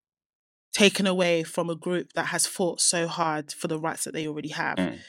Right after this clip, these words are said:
Speaker 1: And I think that when I spoke before about, um, in that transgender episode, when I spoke about things like forcing women to use,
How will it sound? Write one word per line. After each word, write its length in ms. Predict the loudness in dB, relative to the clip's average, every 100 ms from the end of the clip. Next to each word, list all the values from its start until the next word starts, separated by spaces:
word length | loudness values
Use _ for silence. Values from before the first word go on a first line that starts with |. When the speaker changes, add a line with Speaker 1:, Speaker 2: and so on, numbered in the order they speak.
| -20 -20 -2
Speaker 1:
And 240 | 0 0 -2
I 80 | -2
think 340 | 0 0 4
that 220 | 2 4
when 140 | 4 6
I 80 |
spoke 300 | 6 6 4 2
before 340 | 0 4 4
about, 440 | 4 0 0 -2 -10 -20 -20 _ _ -8
um, 400 | -2 -2 -2 -6 -10
in 140 | -10 -6
that 240 | -6 -6
transgender 460 | -6 -4 -2 -2 -4
episode, 600 | -6 -4 -4 -6 -10 -12 -18 _ _ _ _ -6
when 180 | -2
I 40 | -2
spoke 300 | -2 -4 -6
about 460 | -6 -4 -4 -6 -14 _ _ -6
things 300 | -4 -4 -4
like 480 | -6 -8 -12 -18 -20 _ _ _ _ _ _ _ _ _ -2
forcing 420 | 0 2 2 0
women 340 | -2 -4 -4 -4
to 140 | -6
use, 800 | -6 -6 -4 -4 -6 -8 -8